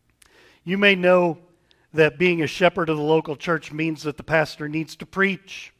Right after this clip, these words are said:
that the pastor probably officiates weddings and officiates funerals,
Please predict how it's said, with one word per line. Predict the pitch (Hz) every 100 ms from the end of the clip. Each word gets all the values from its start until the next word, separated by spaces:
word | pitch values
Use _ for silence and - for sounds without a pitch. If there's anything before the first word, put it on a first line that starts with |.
| _ _ _ _ _ _ _ _ _ _ _ _ _
that | 170 160
the | 165
pastor | - 175 185 - 180
probably | - 190 196 180 185 180 151 - -
officiates | 175 - 202 - 190 175 -
weddings | 160 170 175 208 269 220
and | 185 156 143 - -
officiates | 175 - 208 - 190 180 165 - _ _
funerals, | - 208 220 180 185 269 -